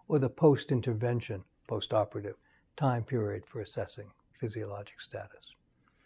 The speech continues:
We understood that there was a new thing that was happening in critical care, and that is that many infants, especially in cardiac units, were being admitted to their, to the I C U prior to their surgeries or interven-, or catheter interventions.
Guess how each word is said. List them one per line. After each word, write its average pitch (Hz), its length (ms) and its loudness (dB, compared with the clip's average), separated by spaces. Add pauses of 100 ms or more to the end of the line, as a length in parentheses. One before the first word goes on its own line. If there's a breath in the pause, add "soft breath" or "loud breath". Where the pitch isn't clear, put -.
(320 soft breath)
We 165 120 2
understood 185 720 8
that 127 140 6
there 139 100 8
was 123 140 8
a 123 200 6
new 170 100 10
thing 143 320 4
that 107 100 -2
was 101 140 -6
happening 110 420 -6
in 98 100 -8
critical 95 380 -6
care, 92 420 -10
and 123 100 -2
that 156 140 4
is 147 200 6
that 135 160 2
many 160 360 8
infants, 113 480 0
especially 175 500 0
in 170 80 2
cardiac 127 560 2
units, 95 360 -8 (320 soft breath)
were 135 120 4
being 123 280 6
admitted 120 520 4 (920 soft breath)
to 151 120 4
their, 120 420 4
to 139 100 0
the 123 120 6
I 131 160 6
C 135 220 2
U 127 160 6
prior 175 460 8
to 139 160 6
their 131 180 6
surgeries 123 680 6
or 123 160 6
interven-, 147 440 4
or 123 100 2
catheter 131 540 2
interventions. 127 720 -2